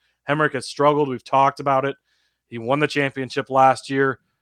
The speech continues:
Obviously, he switched cars and teams. He's in a different, different ride this year, but it's been a relatively disappointing season for him. He had all those <laughs> second place runs last year. Not really been in the conversation almost at all this year for any wins or any great performances.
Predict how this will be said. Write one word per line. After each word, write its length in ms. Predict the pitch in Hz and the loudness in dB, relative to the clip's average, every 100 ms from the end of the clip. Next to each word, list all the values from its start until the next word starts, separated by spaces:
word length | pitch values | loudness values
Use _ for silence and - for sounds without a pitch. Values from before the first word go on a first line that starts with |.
| _ - | _ -2
Obviously, 360 | 131 135 139 | -2 -2 -4
he 80 | 135 | -6
switched 340 | - 139 - | -4 -6 -6
cars 360 | - 135 131 123 | -2 2 2 0
and 160 | 120 110 | -8 -10
teams. 520 | 156 156 143 139 - | -6 -2 -2 -4 -10
He's 180 | 135 120 | -12 -8
in 100 | 127 | -8
a 40 | |
different, 400 | 120 127 123 120 | -8 -8 -8 -8
different 260 | 127 127 117 | -10 -8 0
ride 280 | 131 135 131 | 2 2 0
this 180 | 135 139 | -4 -4
year, 300 | 139 135 - _ _ _ | -4 -4 -6 _ _ _
but 100 | 131 | -4
it's 140 | 120 | -4
been 200 | 117 143 139 | 0 2 2
a 40 | |
relatively 560 | 127 135 135 143 127 127 | 2 2 2 0 -4 -4
disappointing 580 | 127 113 - 143 143 | -4 -8 -4 -2 -2
season 340 | 131 147 139 135 | -4 -6 -6 -6
for 260 | 143 139 | -4 -2
him. 100 | 143 139 _ _ _ _ | -2 -4 _ _ _ _
He 100 | 131 | 2
had 140 | 123 | 4
all 160 | 117 131 | 4 4
those 180 | 135 - | 2 -4
<laughs> 0 | |
second 320 | - 151 135 | -4 -2 -2
place 260 | 139 135 | 0 0
runs 280 | 139 135 131 | 0 -2 0
last 360 | 131 135 135 - | 2 2 2 -2
year. 280 | 139 135 127 _ _ _ - | -2 -2 -6 _ _ _ 0
Not 240 | 135 151 | 4 4
really 180 | 156 147 | 4 2
been 160 | 143 147 | 2 0
in 60 | |
the 80 | 139 | 0
conversation 920 | 143 143 131 - 143 143 127 117 110 _ _ - - | 0 0 -2 0 -2 -2 -6 -8 -12 _ _ -16 -6
almost 360 | 139 135 120 | -2 -2 -2
at 100 | 120 | 0
all 220 | 117 139 | 2 2
this 200 | 123 110 | 2 -4
year 120 | 123 117 | -8 -10
for 200 | 113 113 | -10 -8
any 180 | 135 | -6
wins 460 | 127 127 127 123 - _ _ _ _ | -6 -4 -6 -8 -12 _ _ _ _
or 160 | - 127 | -2 0
any 120 | 135 | 2
great 240 | 123 131 | 2 0
performances. 680 | 123 110 127 127 - 123 - | -2 -4 -4 -4 -4 -6 -8